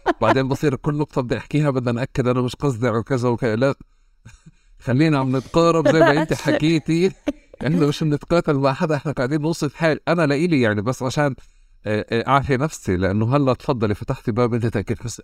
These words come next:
Speaker 2: أنا حدا فعليًا مثلًا
Speaker 1: لا، لا،
Speaker 2: موجود
Speaker 1: بديش أنا، أنا
Speaker 2: بعتمد.
Speaker 1: فهمتك.
Speaker 2: لا، بس بقصد لأنه هو إذا انفتحت مرة تأكيد على حسن نوايا لازم نأكد. أنا حدا معتمد كثير على أكل من برا. حتى فعليًا يعني شكل، طبعًا أنا عايش برا، معتمد كثير على أكل برا. وبالنسبة لإلي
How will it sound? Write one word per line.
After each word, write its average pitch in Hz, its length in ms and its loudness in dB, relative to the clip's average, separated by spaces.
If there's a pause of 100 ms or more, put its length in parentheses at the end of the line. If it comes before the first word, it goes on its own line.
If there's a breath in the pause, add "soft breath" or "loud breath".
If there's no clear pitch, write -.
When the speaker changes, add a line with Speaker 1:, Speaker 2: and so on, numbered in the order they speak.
Speaker 2:
أنا 143 180 -2
حدا 143 260 -2
فعليًا 123 380 -2
مثلًا 226 200 2
Speaker 1:
لا، 359 260 6
لا، 370 120 4
Speaker 2:
موجود 349 160 6
Speaker 1:
بديش 339 160 2
أنا، 311 160 6
أنا 285 120 2
Speaker 2:
بعتمد. 262 320 2
Speaker 1:
فهمتك. 311 640 0 (320)
Speaker 2:
لا، 123 160 2
بس 113 200 -2
بقصد 123 400 0
لأنه 135 340 2
هو 147 280 2
إذا 110 200 0
انفتحت 127 460 -6
مرة 127 240 2
تأكيد 104 320 -2
على 104 80 -2
حسن - 200 -4
نوايا 120 160 0
لازم 107 320 0
نأكد. 82 320 -6 (120)
أنا 131 200 2
حدا 135 480 2 (240)
معتمد 123 340 -2
كثير 156 260 0
على 117 120 -2
أكل 110 280 -2
من 98 140 0
برا. 85 300 -2 (640)
حتى 139 320 -2
فعليًا 120 420 2
يعني 104 320 0
شكل، 104 440 -2
طبعًا 98 440 0
أنا 110 100 -2
عايش 120 260 -2
برا، 110 440 0 (180)
معتمد 120 380 -2
كثير 135 280 -2
على 101 200 0
أكل 101 220 -2
برا. 85 320 -2
وبالنسبة 107 580 0
لإلي 135 380 0